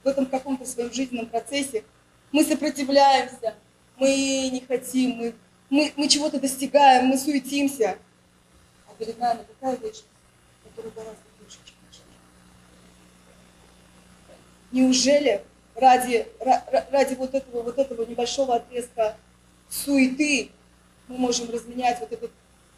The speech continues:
отрезок жизни на его любовь и вечность? И вы знаете, смотрите, его любовь, она нигде не обрывается.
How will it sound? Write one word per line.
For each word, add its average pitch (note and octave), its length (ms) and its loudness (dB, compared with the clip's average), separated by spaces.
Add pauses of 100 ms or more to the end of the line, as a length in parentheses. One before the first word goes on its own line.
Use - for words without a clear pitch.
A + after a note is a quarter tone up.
(560)
отрезок B3+ 480 -2
жизни B3+ 600 -2 (260)
на A3+ 140 2
его A3+ 240 0
любовь A#3 400 -2
и - 240 -20
вечность? - 200 -14 (4000)
И A3+ 80 8
вы A#3+ 100 8
знаете, B3+ 640 6 (100)
смотрите, A3 720 -2 (840)
его A3+ 240 6
любовь, A3 500 6 (340)
она G#3+ 200 4
нигде A3 280 4
не G#3+ 100 0
обрывается. G3+ 640 -2